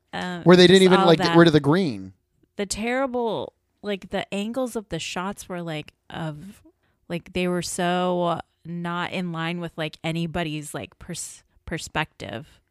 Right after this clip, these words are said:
Speaker 1: You know, like, that
Speaker 2: Right.
Speaker 1: scene where the guy, the sli-, the sleazy boyfriend was on the kid on the couch, and, like, the camera angle was, like, above his head, like he was out of his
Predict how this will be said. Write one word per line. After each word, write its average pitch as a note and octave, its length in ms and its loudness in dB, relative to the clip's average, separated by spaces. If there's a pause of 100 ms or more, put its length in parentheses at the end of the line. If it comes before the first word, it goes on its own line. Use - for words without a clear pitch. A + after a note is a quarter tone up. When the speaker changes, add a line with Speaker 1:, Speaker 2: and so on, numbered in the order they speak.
(180)
Speaker 1:
You F#3+ 120 -8
know, F3 200 -6
like, F#3 240 -4
that E3+ 160 0
Speaker 2:
Right. A3+ 140 2
Speaker 1:
scene F#3+ 220 -2
where F3+ 120 -4
the E3+ 120 -6
guy, D#3+ 380 -4 (500)
the F#3+ 180 -4
sli-, F#3 460 -6 (100)
the F3+ 100 -4
sleazy G#3+ 400 -6
boyfriend F3+ 480 -4
was E3 220 -8
on D#3+ 180 -6
the D3+ 80 -10
kid E3+ 420 -8
on E3 200 -10
the - 80 -14
couch, D#3+ 520 -8
and, D#3+ 220 -8
like, D3+ 240 -12
the E3+ 120 -10
camera D#3+ 440 -10
angle C#3+ 320 -10
was, D3 180 -10
like, C#3+ 140 -10
above C#3+ 320 -10
his C3 160 -8
head, - 240 -8
like B2 200 -12
he D#3 100 -12
was C#3+ 180 -10
out C#3+ 160 -8
of D#3 140 -12
his D3+ 180 -12